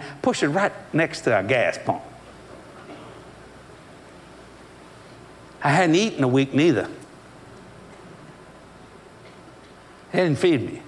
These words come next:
I didn't have no money. This was starting out. Oh, the test was on, son. But I'd learned to think out the box.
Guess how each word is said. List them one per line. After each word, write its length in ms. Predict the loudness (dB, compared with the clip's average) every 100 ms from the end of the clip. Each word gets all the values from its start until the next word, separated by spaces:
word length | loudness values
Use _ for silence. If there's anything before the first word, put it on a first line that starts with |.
| -6
I 80 | -2
didn't 120 | 2
have 120 | 2 2
no 120 | 2
money. 320 | 2 2 0
This 200 | -2 0
was 100 | -2
starting 320 | 0 0 2
out. 260 | 0 -2 -10 -20 -20 -20 -20 -20 -20 -20 -20 -20 -20 -20 -20 -8 0
Oh, 140 | 2
the 100 | 2
test 380 | 0 -2 -2 -2
was 100 | 0
on, 300 | 2 0 -4
son. 240 | -8 -12 -16 -20 -20 -20 -20 -20 -20 -20 -20 -20 -20 -8
But 100 | -2
I'd 160 | 0 2
learned 200 | 2 2
to 40 |
think 220 | 2 2
out 140 | 2 0
the 60 |
box. 480 | 0 -2 -2 -8 -12